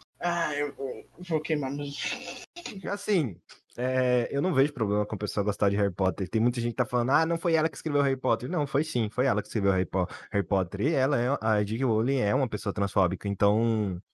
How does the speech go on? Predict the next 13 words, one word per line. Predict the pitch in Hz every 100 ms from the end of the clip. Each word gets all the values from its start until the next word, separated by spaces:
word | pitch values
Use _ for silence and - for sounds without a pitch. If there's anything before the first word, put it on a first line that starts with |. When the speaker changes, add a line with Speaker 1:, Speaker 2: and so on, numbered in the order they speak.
| - - - -
Speaker 2:
assim | 107 139
Speaker 1:
Tá. | 165 180
Speaker 2:
como | 165 151
o | 151 135 117
Lovecraft | 120 123 120 135 -
era | 117
uma | 131
pessoa | 113 110
racista, | 104 - 104 -
então | 92 98 107 107 98 92 - _ _
Speaker 1:
É, | 220 185 127 - -
é, | 185 135 - -
é, | 156 131